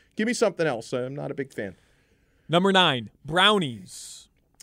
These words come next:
Speaker 1: Yeah, I mean, you, you're right about this being generic. You know what? I, I think brownies could probably even be a little higher than number
Speaker 2: Agreed.
Speaker 1: nine. I feel like they're getting disrespected.
Speaker 2: Everybody loves a good warm brownie
Speaker 1: Yeah.
Speaker 2: after dinner.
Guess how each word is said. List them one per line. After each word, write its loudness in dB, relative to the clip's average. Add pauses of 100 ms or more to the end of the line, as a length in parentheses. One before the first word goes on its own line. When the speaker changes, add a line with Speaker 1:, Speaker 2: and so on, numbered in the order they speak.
(200)
Speaker 1:
Yeah, 8
I -2
mean, 0
you, 0
you're 2
right 8
about 2
this -2
being -2
generic. 0
You 2
know 6
what? 6
I, 0
I 2
think 4
brownies 2
could -4
probably 2
even -4
be 0
a 4
little 4
higher 2
than -4
number -4
Speaker 2:
Agreed. 0
Speaker 1:
nine. -2
I -8
feel -4
like 0
they're -4
getting -2
disrespected. -2
Speaker 2:
Everybody 0
loves -2
a -8
good -4
warm -2
brownie -2
Speaker 1:
Yeah. 0
Speaker 2:
after -6
dinner. -8